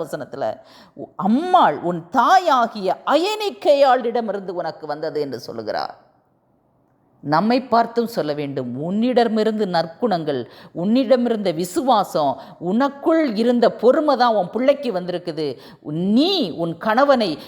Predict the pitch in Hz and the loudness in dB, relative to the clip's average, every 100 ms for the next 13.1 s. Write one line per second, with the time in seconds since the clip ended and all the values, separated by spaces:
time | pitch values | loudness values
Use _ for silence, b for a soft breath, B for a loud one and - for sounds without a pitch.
0 | - 160 - 254 339 381 370 339 285 262 | -2 -2 2 4 4 4 2 0 2 2
1 | 240 240 226 180 269 349 339 311 277 - | 2 0 0 2 4 6 4 2 0 -4
2 | 247 202 190 185 165 170 147 147 156 160 | -6 -6 -8 -6 -6 -8 -12 -10 -6 -4
3 | 147 135 135 131 120 127 123 95 - _ | -4 -4 -4 -4 -4 -4 -4 -6 -12 _
4 | _ _ _ _ _ _ _ _ _ _ | _ _ _ _ _ _ _ _ _ _
5 | _ _ _ _ _ _ 185 208 226 226 | _ _ _ _ _ _ -2 2 2 2
6 | 151 165 220 156 123 - - _ _ - | 2 2 2 2 0 -8 -20 _ _ -8
7 | 160 190 240 233 - 160 165 143 151 147 | -2 0 0 -2 -2 -2 -2 -2 -2 0
8 | 147 117 175 _ _ _ _ _ _ 196 | -2 -4 -8 _ _ _ _ _ _ 0
9 | 269 370 294 208 165 160 170 254 349 214 | 0 0 -2 0 0 0 2 2 2 2
10 | 185 190 - 151 151 160 151 143 156 160 | 0 -2 -4 -6 -4 -2 -2 -2 -4 -4
11 | 147 127 139 160 202 269 285 220 - 156 | -2 -2 0 2 4 4 2 -2 -2 -4
12 | 175 170 160 202 147 160 160 147 147 135 | -4 -4 -4 -4 -2 -4 -4 -4 -4 -6
13 | 123 | -8